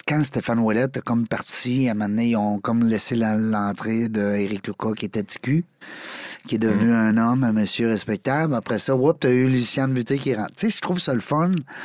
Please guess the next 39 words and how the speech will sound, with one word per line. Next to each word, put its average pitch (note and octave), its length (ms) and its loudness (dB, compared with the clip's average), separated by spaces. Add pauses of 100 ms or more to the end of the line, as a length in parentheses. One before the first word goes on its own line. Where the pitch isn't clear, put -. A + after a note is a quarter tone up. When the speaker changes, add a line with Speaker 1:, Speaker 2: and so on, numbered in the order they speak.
(440)
Speaker 1:
d'amener A#2 400 2
justement B2+ 680 2
les, A2 360 2
euh, G#2 240 0
les, G#2 320 -2
euh, G2 200 -2 (400)
moi F#2+ 180 -4
j'appelle G2 360 -2
ça G#2+ 200 -4
des G#2 140 -4
gladiateurs, G2 720 -4
parce - 140 -6
que - 80 -6
c'est F#2+ 60 -4
tellement G2 200 -2
des, F#2+ 260 -4
des - 140 -8
grands G2+ 340 -4
hommes C3 180 0
pour A#2 140 -6
moi. B2 180 0 (680)
Puis A2+ 420 -6
de, G#2+ 320 -2
de, G2 300 -4
justement, A2+ 440 -2
de A2 220 -2 (500)
laisser A2 260 -2
la A2+ 120 -4
place - 320 -4
à G2+ 80 -6
l'autre, B2 460 -4
hein, C3 60 -4
Speaker 2:
Ouais. A#2+ 140 -2
Speaker 1:
puis, - 220 -20
puis A#2 120 -4
de B2+ 80 0
rester, F3 580 2
euh, A2+ 80 -2
dans, G2 380 -4